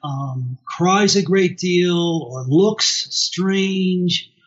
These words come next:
or behaves in any sort of strange manner or is very demanding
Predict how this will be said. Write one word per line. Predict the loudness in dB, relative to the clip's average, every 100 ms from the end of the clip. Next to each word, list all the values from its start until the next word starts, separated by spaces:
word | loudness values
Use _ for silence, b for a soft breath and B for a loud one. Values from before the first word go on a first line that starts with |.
| b b b
or | -4 0 0 2
behaves | 0 0 -2 -2 0 2
in | 2
any | -2 -2
sort | 0 2 2
of | 0
strange | -2 0 2 4 2 2
manner | 4 4 4 4 2 -2
or | -8 -12
is | -8
very | -2 0 2
demanding | 2 4 4 4 2 -2 -4